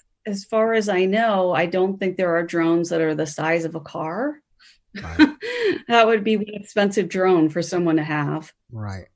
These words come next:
Speaker 2: And I don't know, you know, if you're talking about military drones, they kinda look more like airplanes. And if you're talking
Speaker 1: Right.
Speaker 2: like what the kids play with or people use for photography,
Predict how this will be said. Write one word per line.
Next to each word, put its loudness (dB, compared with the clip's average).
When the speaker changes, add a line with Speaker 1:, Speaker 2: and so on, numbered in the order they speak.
Speaker 2:
And -6
I -8
don't -6
know, -4
you -6
know, -4
if -10
you're -4
talking -4
about -8
military -4
drones, -10
they -6
kinda -6
look -8
more -8
like -12
airplanes. -8
And -6
if -8
you're -6
talking -4
Speaker 1:
Right. 2
Speaker 2:
like -6
what -8
the -10
kids -4
play -8
with -8
or -10
people -8
use -10
for -12
photography, -12